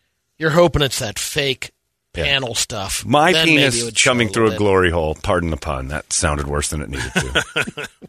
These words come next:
Speaker 2: <laughs> is not threatening at all. No, you wouldn't even stop eating dinner. <laughs> It would just be like, "Oh, the wall has a bubble."
Speaker 1: Is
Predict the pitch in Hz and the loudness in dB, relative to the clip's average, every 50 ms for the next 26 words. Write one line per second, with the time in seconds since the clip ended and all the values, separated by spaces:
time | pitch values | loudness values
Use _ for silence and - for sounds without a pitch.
0 | _ _ _ _ _ _ _ - 101 87 - - 139 - 120 113 107 104 98 90 | _ _ _ _ _ _ _ 0 0 0 0 0 -2 0 2 2 2 2 0 -2
1 | 87 85 98 113 113 123 120 110 104 - 107 110 95 90 92 90 90 85 78 69 | -4 -4 -2 0 2 2 2 2 0 0 0 0 0 0 -2 -4 -6 -6 -8 -10
2 | 67 _ _ _ _ _ _ _ _ _ _ - 139 165 165 175 196 196 196 202 | -12 _ _ _ _ _ _ _ _ _ _ 0 2 4 4 6 4 4 4 6
3 | 202 190 190 180 180 175 151 - - 185 170 165 175 175 165 160 156 180 156 101 | 6 6 6 4 4 2 2 2 2 2 2 2 0 0 0 0 2 2 0 0
4 | - _ _ _ _ _ _ _ _ _ - - - - 1077 - - - - 185 | -4 _ _ _ _ _ _ _ _ _ -10 -8 -6 -6 -8 -8 -8 -4 -2 -2
5 | 147 120 113 120 110 123 120 110 110 113 127 113 98 85 - 101 107 104 104 110 | -2 -2 -2 -2 0 4 4 4 4 4 2 0 0 -2 0 2 2 4 6 6
6 | 107 107 113 110 101 90 87 80 78 80 76 73 78 82 - - - - - _ | 6 6 6 6 4 2 2 0 2 0 0 0 -2 -6 -6 -12 -20 -20 -20 _
7 | _ _ - _ _ _ | _ _ -20 _ _ _